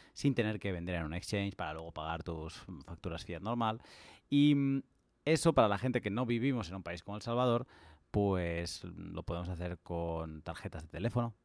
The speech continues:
lo podemos hacer con establecimientos que utilizamos de forma habitual, como podría ser, yo he gastado mucho en ikea. Cuando me mudé,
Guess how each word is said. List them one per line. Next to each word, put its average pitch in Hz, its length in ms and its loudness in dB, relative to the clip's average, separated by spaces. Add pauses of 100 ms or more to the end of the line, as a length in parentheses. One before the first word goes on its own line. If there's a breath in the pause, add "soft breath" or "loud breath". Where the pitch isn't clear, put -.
(100)
lo 90 100 0
podemos 87 220 -2
hacer 85 300 -6
con 82 560 -4
establecimientos 87 600 -4
que - 80 -10
utilizamos 90 680 -6
de 85 140 -10
forma 85 440 -4
habitual, 95 580 2
como 82 240 -6
podría 82 320 -6
ser, 85 280 -6
yo 95 300 -2
he 95 140 -10
gastado 90 400 -4
mucho 95 380 -2
en 85 120 -6
ikea. 104 380 -2 (560 loud breath)
Cuando 82 360 -4
me 80 120 -6
mudé, 87 420 -2